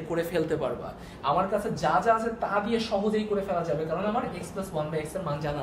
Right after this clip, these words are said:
আছে। এবং সেইটা যদি আমি ব্যবহার করা শুরু করি, ধরো এইটার ক্ষেত্রে মান two root six, এটার কিউব minus এটা, এটা কাটা, three into two root six।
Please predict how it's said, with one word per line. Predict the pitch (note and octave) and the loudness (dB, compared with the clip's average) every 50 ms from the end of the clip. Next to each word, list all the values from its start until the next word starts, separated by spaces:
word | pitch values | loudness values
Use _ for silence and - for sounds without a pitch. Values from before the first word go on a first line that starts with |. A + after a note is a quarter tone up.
| A2+ | -6
আছে। | - - - - - - - - - - - - - - - - - - F#3+ G3+ | -6 -8 -8 -6 -8 -8 -8 -10 -12 -14 -14 -14 -14 -12 -12 -12 -10 -2 0 2
এবং | - C#4+ C#4+ D4 - - | 4 4 2 2 0 -2
সেইটা | A3+ A#3 C4 C#4+ C#4 D#4 D4+ C#4 | -2 -2 -2 -2 0 0 0 0
যদি | C4+ C4 C4+ C4 | 0 0 0 0
আমি | C4 C4 - D#3 - - E3 | 0 0 0 -2 -4 -4 0
ব্যবহার | E3+ F3 F#3 G3+ A3+ A#3 B3+ B3+ B3 | 0 2 2 2 0 0 0 0 2
করা | A#3+ A#3 A#3 - | 0 0 0 -2
শুরু | B3 B3 B3 - - | -4 -4 -2 -2 0
করি, | D3 - G#3 G3 E3+ | 0 0 0 0 0
ধরো | E3+ E3 D#3+ D#3+ - E3 | 0 0 -2 -2 -2 -4
এইটার | E3 E3+ G3 F#3+ F#3+ | -2 -2 -2 -2 -2
ক্ষেত্রে | G#3 G#3+ G3+ G#3 G3 D3+ C3+ | -4 -4 -4 -2 -2 -2 -2
মান | C3 B2+ C3+ - - - - - - - - - - - - - | -2 -2 -2 -2 -4 -6 -10 -12 -14 -14 -14 -14 -14 -14 -10 -6
two | A#3 A3 A3+ A#3 B3+ C#4+ - - E3 | -4 -2 0 2 2 0 0 -2 -2
root | E3 D#3+ F3 G#3+ A#3 - - - - | 0 2 2 2 0 -2 -4 -8 -4
six, | B3+ C4 - - - - - - - - - - - C#3+ D3 | -2 -2 0 -2 -2 -6 -10 -12 -12 -14 -14 -12 -8 -8 -6
এটার | D3 F#3+ F#3+ G3 - - | -4 -4 -4 -4 -4 -4
কিউব | C4+ C4+ A#3+ G#3 - - - - - - - - - - C#3+ | -2 0 2 2 2 0 -4 -10 -12 -14 -14 -12 -6 0 2
minus | C#3+ D3 D#3 E3 F3+ G3+ B3 D4+ D#4+ - - - - D#3 | 4 4 4 2 2 4 2 2 2 -2 -8 -10 -8 -8
এটা, | D3+ D#3 F3+ F#3+ | -6 -6 -4 -2
এটা | G#3+ A3+ A3 - | -2 -2 0 2
কাটা, | A#3 A3+ A3 - G3 D3 A#2+ A2+ - - - - - | 2 2 2 2 0 -2 -2 -2 -6 -10 -14 -14 -8
three | - C4+ C4 A#3 - - - - - - - - - - - C4 D#4 | -6 -2 0 0 0 -2 -4 -6 -8 -8 -8 -6 -6 -6 -4 -2 0
into | D#4+ D#4+ - - G3+ E3+ D3+ - - - - - - | 0 -2 -2 -2 -2 0 0 -2 -4 -6 -8 -10 -8
two | F#3+ F#3 F3 F3 F3+ F#3 E3+ D3+ | -6 -6 -4 -2 -2 -2 -2 0
root | D3 D#3 A3 - - - - - - - | 0 0 0 0 -2 -4 -10 -14 -12 -6
six। | - B3+ - - | -4 -2 -2 -2